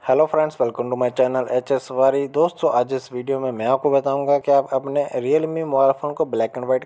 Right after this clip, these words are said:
कैसे कर सकते हैं। अगर आप चाहते हो कि आपका mobile phone black and white में काम करे, color में आपको दिक्कत हो रही है, आँखों पे pressure पड़ रहा है, तो चलिए मैं आपको दिखा देता हूँ कहाँ से कर सकते हो।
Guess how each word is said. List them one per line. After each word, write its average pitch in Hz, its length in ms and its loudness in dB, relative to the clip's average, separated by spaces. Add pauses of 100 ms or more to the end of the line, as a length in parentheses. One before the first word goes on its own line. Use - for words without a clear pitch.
कैसे 104 240 -4
कर 110 140 -2
सकते 120 320 -4
हैं। 131 80 0
अगर 143 100 4
आप 139 160 0
चाहते 113 340 -2
हो 139 80 -2
कि 143 260 -2 (1300)
आपका 139 360 0
mobile 135 260 2
phone 135 300 -2
black 123 280 2
and 135 160 -4
white 131 200 2
में 131 120 -6
काम 113 240 -4
करे, 107 360 -4 (360)
color 139 320 2
में 143 120 -4
आपको 135 260 -4
दिक्कत 120 400 -4
हो 110 140 2
रही 107 200 -2
है, 107 180 -6 (320)
आँखों 131 300 -2
पे 139 260 0
pressure 117 440 -2
पड़ 110 180 -2
रहा 104 160 -4
है, 107 140 -4
तो 147 180 -2
चलिए 156 320 -4
मैं 151 140 -6
आपको 135 260 -6
दिखा 120 360 -4
देता 120 260 -8
हूँ 135 160 -10
कहाँ 123 220 -6
से - 160 -12
कर 113 200 -6
सकते - 340 -12
हो। 107 200 -6